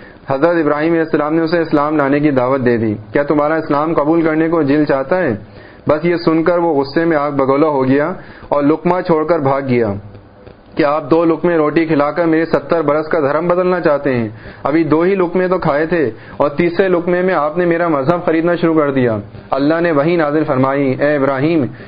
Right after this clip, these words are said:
اس کافر کو میں اس کفر کے باوجود ستر سال سے روزی دے رہا ہوں۔ میں نے اسے اسلام پر مجبور نہیں کیا اور آپ نے دو لقمے میں اس کے مذہب کو خریدنا چاہا۔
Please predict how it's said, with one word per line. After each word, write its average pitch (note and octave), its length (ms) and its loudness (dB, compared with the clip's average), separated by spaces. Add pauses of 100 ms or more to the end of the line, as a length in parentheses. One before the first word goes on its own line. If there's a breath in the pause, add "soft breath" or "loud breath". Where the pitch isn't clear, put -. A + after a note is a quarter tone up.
اس D#3 160 -2
کافر D3+ 360 0
کو F#3 140 0
میں E3+ 140 0
اس E3 120 -2
کفر F#3 300 2
کے F#3 140 0
باوجود C#3+ 500 0 (340 loud breath)
ستر G#3 420 -2
سال F3 280 0
سے F3+ 100 0
روزی D#3+ 280 2
دے D3+ 180 2
رہا D3 100 2
ہوں۔ C#3 200 -2 (300 loud breath)
میں D#3 160 2
نے F3 120 0
اسے F#3+ 180 0
اسلام D#3+ 380 0
پر E3+ 140 -2
مجبور D#3 380 2
نہیں E3 260 0
کیا C#3 280 0 (260 loud breath)
اور C#3+ 140 0
آپ D3+ 180 -4
نے F3+ 80 0
دو D#3 200 2
لقمے F#3 300 0
میں F#3+ 80 0
اس F3+ 60 -6
کے F#3 120 0
مذہب D#3+ 340 0
کو F#3 120 2
خریدنا D#3+ 420 0
چاہا۔ C#3+ 320 0